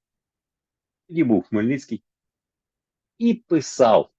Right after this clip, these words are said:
Писав, писав, писав, писав. А що, як то кажуть, на ум збреде? Самокатом. Виписався, після цього підводив риску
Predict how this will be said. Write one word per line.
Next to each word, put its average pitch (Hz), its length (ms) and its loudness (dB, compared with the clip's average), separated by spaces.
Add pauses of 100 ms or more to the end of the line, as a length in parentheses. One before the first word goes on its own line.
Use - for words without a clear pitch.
(580)
Писав, 185 600 -2
писав, 156 540 0
писав, 143 480 -2
писав. 127 460 -4 (380)
А 170 80 -14
що, 120 460 -2 (1900)
як 85 100 -20
то - 100 -18
кажуть, 87 360 -6
на 95 80 -6
ум 92 240 -4
збреде? - 440 -12 (580)
Самокатом. 135 500 0 (1800)
Виписався, 120 760 0 (300)
після 107 280 0
цього 107 420 0 (160)
підводив 87 460 2
риску 156 360 -4